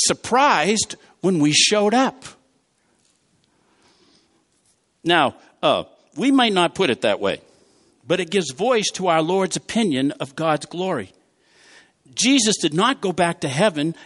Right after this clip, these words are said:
just to get there and be safe and have the Father all to himself. He has told us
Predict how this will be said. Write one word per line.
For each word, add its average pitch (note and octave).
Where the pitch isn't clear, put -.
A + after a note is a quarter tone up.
just A#3+
to G3+
get A3+
there E3+
and C#3+
be F#3+
safe G3
and E3+
have F#3
the -
Father F#3+
all G3+
to F#3+
himself. F#3+
He A3
has E3
told A#3+
us D#3+